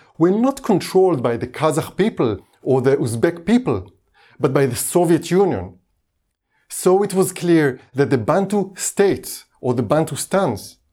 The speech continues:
were engineered and controlled by the whites. But ridiculous as these Bantustans were, they were extremely efficient in fulfilling their true purpose,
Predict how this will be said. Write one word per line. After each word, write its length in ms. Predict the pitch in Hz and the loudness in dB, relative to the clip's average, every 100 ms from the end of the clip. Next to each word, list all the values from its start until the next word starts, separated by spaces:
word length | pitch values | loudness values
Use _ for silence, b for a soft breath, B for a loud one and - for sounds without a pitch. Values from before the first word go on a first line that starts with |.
| _ b | _ b
were 160 | 139 175 | 0 2
engineered 800 | 180 151 135 139 185 185 175 175 B B | 2 0 2 4 4 4 0 -4 B B
and 160 | 170 151 | -4 0
controlled 600 | 202 196 - 139 127 123 - - | 0 -2 0 0 2 -2 -8 -10
by 100 | 113 | -4
the 120 | 117 | -2
whites. 560 | 107 98 101 - - - _ _ _ _ _ _ _ | -2 -4 -8 -18 -18 -20 _ _ _ _ _ _ _
But 300 | 135 143 147 b b | -4 -4 -4 b b
ridiculous 720 | 147 120 165 175 175 127 - | 0 2 0 2 0 0 -2
as 220 | 147 135 | -2 0
these 200 | 123 131 | 0 -2
Bantustans 640 | 113 147 170 151 165 127 - | 0 0 -2 -4 -2 -2 0
were, 400 | 135 135 107 - _ _ _ b b | 0 0 -2 -10 _ _ _ b b
they 100 | 170 | 2
were 180 | 185 190 | 2 0
extremely 600 | 185 - - 220 233 226 | -4 -10 -2 2 4 2
efficient 720 | 190 - 185 180 117 95 - b b | 0 -2 -4 -2 -6 -8 -14 b b
in 120 | 160 | -2
fulfilling 560 | 151 151 - 208 208 156 | 0 0 2 2 2 2
their 120 | 147 | 0
true 300 | - - 220 | -2 -4 -4
purpose, 600 | - 123 - 85 - - | -2 -4 -4 -12 -18 -20